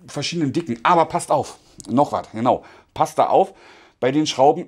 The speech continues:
nimmt wirklich die, die in den Monitor passen. Bei den Samsung Curve ist es so, dass da außenrum so ein bisschen Plaste ist, wo man auch denkt, das ist ein Gewinde, das ist kein Gewinde. Das ist, wenn da eine Schraube gerade so rauf passt, die ist es nicht. Noch ein Stück kleiner.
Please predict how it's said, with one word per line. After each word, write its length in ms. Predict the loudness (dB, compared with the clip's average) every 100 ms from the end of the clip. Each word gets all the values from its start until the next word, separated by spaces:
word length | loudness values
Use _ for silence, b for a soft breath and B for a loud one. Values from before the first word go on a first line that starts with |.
| -8
nimmt 380 | -2 -2 0 0
wirklich 400 | -2 -4 -10 -6
die, 240 | -4 -4
die 100 | -6
in 160 | -4 0
den 160 | 4
Monitor 400 | 6 6 4 2
passen. 320 | 0 -6 -6
Bei 160 | -6 -4
den 180 | -2 0
Samsung 340 | 0 0 -2
Curve 320 | 2 2 2
ist 120 | -4 -8
es 160 | -4
so, 160 | -2 0
dass 180 | 0 2
da 120 | 2
außenrum 420 | 2 0 -2 -4
so 60 | -4
ein 40 |
bisschen 200 | -4 -4
Plaste 340 | 0 0 0
ist, 260 | -2 -4 -6 B B B 0
wo 80 | 2
man 160 | 2
auch 180 | 0 -6
denkt, 280 | -6 -4 -6
das 80 | -6
ist 140 | -4
ein 60 | -4
Gewinde, 300 | -4 -4 -6
das 140 | -6
ist 160 | -8 -6
kein 160 | -6
Gewinde. 320 | -4 -4 -6
Das 120 | -8 -8
ist, 260 | -8 -10 -20 _ -20 _ _ _ _ _ _
wenn 260 | -2 0 4
da 140 | 4
eine 100 | 2
Schraube 360 | 0 2 2 2
gerade 280 | 2 0 0
so 100 | -2
rauf 240 | -2 -4
passt, 360 | -4 -6 -6 -18 b b b
die 180 | -8 2
ist 160 | 2 2
es 100 | 0
nicht. 380 | 0 -2 -6 _ _ _
Noch 200 | 0 0
ein 80 | 0
Stück 200 | -2 -4
kleiner. 400 | -2 -2 -2